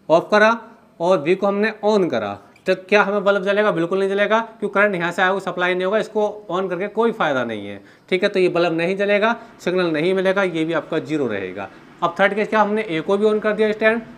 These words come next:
fourth case में, V को भी on कर दिया। जब on कर दिया दोनों वन वन को दिखाएंगे, यानी ये भी वन और ये भी वन, ठीक है।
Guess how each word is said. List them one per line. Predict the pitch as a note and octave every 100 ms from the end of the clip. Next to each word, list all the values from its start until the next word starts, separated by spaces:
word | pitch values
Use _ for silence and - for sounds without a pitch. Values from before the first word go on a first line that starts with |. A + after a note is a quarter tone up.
| - -
fourth | F#3+ F#3+
case | G3 F#3
में, | G3+ B3+ - - -
V | C3 A3
को | A3+
भी | F#3+
on | E3 C#3+
कर | C3
दिया। | A#2 A#2 A#2 - - _
जब | F#3 F#3
on | F3+ G3+
कर | G#3
दिया | G#3+
दोनों | F#3+ G3 E3
वन | E3+
वन | F#3 G3
को | G#3
दिखाएंगे, | G3 G3 G3+ G#3+
यानी | A3+ - - E3
ये | C#3 D3
भी | E3 G#3
वन | A3 A#3+
और | A3+ E3+
ये | D#3 C#3+
भी | B2
वन, | A2 G2
ठीक | - F#3 F#3
है। | G#3+